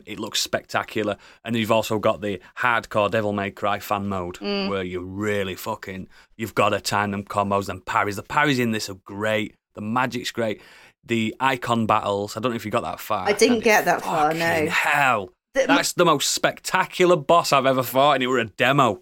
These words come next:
Speaker 2: So it's, it starts off with a s-, a small icon battle, doesn't it? So the actual starting
Speaker 1: Yes.
Speaker 2: scene you're playing is, I think, is the
Speaker 1: So the
Speaker 2: Phoenix,
Speaker 1: icon
Speaker 2: isn't it?
Speaker 1: battle at the end of the demo is that one that it starts off at.
Speaker 2: Oh, okay. So, yeah.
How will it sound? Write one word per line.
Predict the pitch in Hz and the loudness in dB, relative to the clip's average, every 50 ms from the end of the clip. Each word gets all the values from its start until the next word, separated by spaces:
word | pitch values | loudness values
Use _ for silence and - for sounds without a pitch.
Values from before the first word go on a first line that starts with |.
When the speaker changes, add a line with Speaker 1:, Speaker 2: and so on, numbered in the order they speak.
| _ _ - | _ _ -6
Speaker 2:
So | - - 311 294 | 2 6 6 8
it's, | 294 - - - | 8 6 6 6
it | 403 294 302 302 | 6 6 6 4
starts | - - 403 370 285 294 - | 6 6 6 6 6 6 6
off | 349 294 294 - | 4 4 4 4
with | 254 240 | 4 6
a | 233 | 6
s-, | 226 - | 6 4
a | - - 240 226 | 4 4 4 4
small | - - 285 277 247 233 226 | 4 2 4 4 6 6 6
icon | 226 202 196 - - 190 180 | 6 6 4 2 0 -2 0
battle, | 170 170 - - - 175 175 | 0 0 0 0 0 -2 0
doesn't | 196 190 180 185 175 | 0 0 0 0 0
it? | 170 170 - - | 0 0 0 2
So | - 190 190 185 | 4 4 6 6
the | 202 196 | 8 6
actual | 196 - - - 185 | 6 6 4 2 0
starting | 180 - - 196 185 180 - 175 | 0 4 4 6 6 6 4 0
Speaker 1:
Yes. | 180 - | 0 2
Speaker 2:
scene | - 180 175 175 175 | 0 0 0 2 2
you're | 175 170 | 0 0
playing | 175 - 175 175 170 165 | 2 2 0 0 2 0
is, | 165 - - | 0 0 0
I | 127 160 | -2 -2
think, | 165 - 160 151 - | 0 -2 -4 -4 -4
is | 110 - | -4 -2
the | - | 2
Speaker 1:
So | 151 156 | 4 4
the | 151 151 | 6 6
Speaker 2:
Phoenix, | 156 160 175 | 6 6 6
Speaker 1:
icon | 190 185 | 4 4
Speaker 2:
isn't | 175 170 | 4 4
it? | 165 | 4
Speaker 1:
battle | 160 156 151 147 147 | 4 4 4 4 2
at | 135 123 | 2 4
the | 131 139 | 4 4
end | 151 156 151 | 4 6 4
of | 123 | 4
the | 120 120 | 4 4
demo | 127 113 110 113 110 110 - - | 4 4 4 4 2 0 0 0
is | 123 120 - | -2 -2 0
that | - 123 - | 0 -2 -2
one | 110 113 110 | -2 -4 -4
that | 104 95 | -4 -4
it | - - | -6 -6
starts | - - 104 90 - - - | -6 -6 -6 -6 -6 -12 -14
off | - - - | -16 -16 -18
at. | - - - | -12 -2 0
Speaker 2:
Oh, | 247 294 294 277 285 254 220 | 2 4 4 6 6 6 6
okay. | 226 226 226 175 165 165 170 | 6 6 4 2 2 2 0
So, | 170 - 190 | 0 0 2
yeah. | 180 185 190 175 170 - | 2 2 2 2 0 0